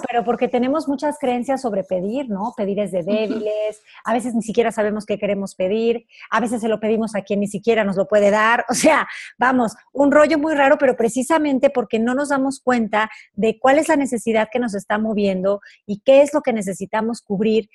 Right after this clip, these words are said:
Speaker 1: según nosotros para poder estar en ese bienestar.
Speaker 2: Exacto. Y bueno, ya que has dicho las necesidades, volvemos al tema de las seis necesidades.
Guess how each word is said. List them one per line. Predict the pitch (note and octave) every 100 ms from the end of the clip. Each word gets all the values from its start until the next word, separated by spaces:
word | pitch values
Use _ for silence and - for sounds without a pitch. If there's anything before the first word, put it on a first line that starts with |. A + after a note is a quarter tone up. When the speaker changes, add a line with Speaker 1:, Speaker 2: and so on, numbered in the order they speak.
| _
Speaker 1:
según | - A3 G#3 A#3
nosotros | A#3+ - A3 G#3+ G#3+
para | G3+ F#3+
poder | F#3+ G3 G3
estar | - G3 F#3+
en | F3+
ese | F3 F3+
bienestar. | F3+ F#3+ - D#4 B3+ _ _ _ _ _ _ G3+
Speaker 2:
Exacto. | G3+ - F3+ F#3+ - - - - -
Y | B3+
bueno, | B3+ C4+
ya | G#3 A3+
que | C#4
has |
dicho | C4+ A#3 -
las | A#3
necesidades, | B3+ B3 C4 C4+ D4 D4
volvemos | B3 G3 G3+ G#3+ A3
al | A#3+ B3
tema | - D4+ A3+
de | G#3+
las | G#3+
seis | G#3+ A#3
necesidades. | A#3 B3+ B3+ C4 C4 A#3+ C4